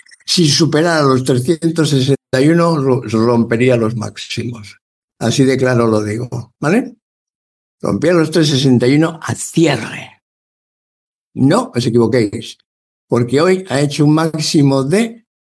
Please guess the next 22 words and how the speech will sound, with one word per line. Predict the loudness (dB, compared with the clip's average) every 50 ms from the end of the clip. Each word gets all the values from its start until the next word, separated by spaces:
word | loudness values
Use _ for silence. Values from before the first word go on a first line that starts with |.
| _ _ _ _ _ _ _ -4
trescientos | -2 0 0 0 0 2 2 2 2 2 0 0 0 0 0 0 0
sesenta | 0 0 0 2 0 0 0 0 0 0 -2
y | -2 0
tres, | 0 0 0 0 0 -4 -2 0
luego | 0 0 2 2 0 0
ha |
roto | 0 0 -2 -2 -4 -2 0 2
los | 2 2 2
trescientos | 2 0 0 2 2 0 0 0 -2 -2 -2
sesenta | -4 -4 -2 -2 -4 -4 -4 -4 0
y | 2 2
uno. | 2 2 0 _ _ _ _ _ _ _ _ _ _ _ _ _ _ _ _ -4
Pero | 0 0 2
si | 2 2 2 0
cierra | 0 2 0 2 2 2 0 -2 -6 -8 -8
por | -6 -4
encima | -2 -2 -2 0 0 0 0 0 -2
los | -4 -6 -6
trescientos | -6 -4 0 0 0 2 2 0 0
sesenta | 2 2 2 2 2 2 4
y | 4 4
uno, | 4 4 2 0 -2